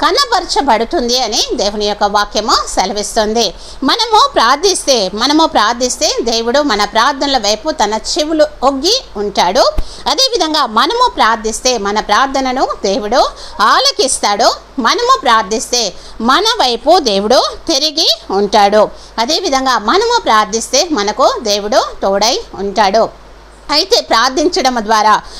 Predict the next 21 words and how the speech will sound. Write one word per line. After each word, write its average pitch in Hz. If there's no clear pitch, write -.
ప్రార్థించడం 320
ద్వారా 220
మనం 220
ఏ 226
మార్గంలో 302
నడవాలో 240
మనకి 269
బోధిస్తాడు. 208
అదేవిధంగా 294
శత్రువులు 440
సిగ్గుపడినట్లు 294
దేవుడు 233
మనకి 233
సహాయము 208
చేస్తాడు. 226
బంధకములు, 349
ప్రార్థించడం 302
వలన 247
బంధకములు 233
అనేటివి 208
తెగిపోతాయి. 220